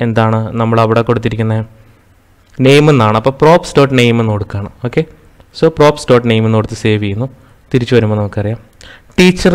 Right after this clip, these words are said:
contact page, student contact page. അപ്പോൾ ഇത് dynamic ആയി, അല്ലേ? നമ്മൾ ഇവിടുന്ന് കൊടുക്കുന്ന information, ഇതിപ്പോൾ teacher എന്നുള്ള information ആണെങ്കിൽ അതിനെ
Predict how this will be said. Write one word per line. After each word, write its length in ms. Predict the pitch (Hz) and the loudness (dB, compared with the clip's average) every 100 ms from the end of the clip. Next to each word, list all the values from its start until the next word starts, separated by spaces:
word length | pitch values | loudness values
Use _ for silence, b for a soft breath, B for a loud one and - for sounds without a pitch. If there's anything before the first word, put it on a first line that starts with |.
| 170 | 2
contact 380 | 139 127 120 117 | 2 4 2 0
page, 240 | 120 104 104 - | 0 0 -2 -4
student 340 | - 113 120 110 | 0 2 2 -2
contact 340 | 101 98 - | -2 -2 -4
page. 160 | 98 - B B | -6 -8 B B
അപ്പോൾ 120 | 175 214 | 0 4
ഇത് 60 | 196 | 4
dynamic 400 | 170 143 143 139 135 | 4 4 4 2 0
ആയി, 80 | 98 - | -2 -4
അല്ലേ? 140 | 123 107 B B 175 | -4 -6 B B 2
നമ്മൾ 140 | 190 202 | 6 6
ഇവിടുന്ന് 280 | 185 208 202 | 6 6 6
കൊടുക്കുന്ന 300 | 170 170 170 | 4 4 4
information, 460 | 131 127 123 120 117 107 | 2 0 0 0 -4 -4
ഇതിപ്പോൾ 200 | 123 131 | -2 0
teacher 240 | 131 131 156 | 2 2 2
എന്നുള്ള 180 | 156 143 | 2 2
information 360 | 131 127 127 131 | 2 0 0 0
ആണെങ്കിൽ 200 | 127 139 143 | 0 0 0
അതിനെ 200 | 135 143 | 2 4